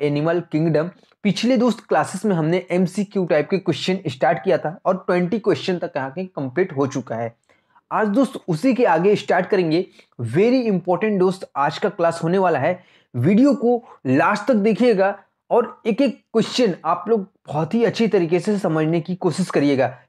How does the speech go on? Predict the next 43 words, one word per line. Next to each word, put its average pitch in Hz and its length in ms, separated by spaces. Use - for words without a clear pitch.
चैनल 214 340
पे 208 120
पहली 180 300
बार 185 160
विजिट 165 260
कर 214 140
रहे 208 80
हैं 208 80
तो 202 100
चैनल 165 300
को 151 140
सब्सक्राइब 165 480
करिएगा, 226 320
ताकि - 580
दोस्त 220 260
आने 180 260
वाली 190 280
हर 190 120
एक 247 220
क्लासेस 196 400
का 214 100
वीडियो 175 340
आप - 380
तक 196 160
सबसे - 480
पहले 143 300
पहुंच 143 300
सके। 131 260
तो 131 280
आज 202 360
का 262 120
दोस्त 254 300
क्वेश्चन 202 400
स्टार्ट 196 300
करते 202 220
हैं। 202 100
फर्स्ट 214 280
नंबर 202 260
क्वेश्चन 190 400
है 165 140
ट्वेंटी 180 320
सिक्स - 340
नंबर, 175 300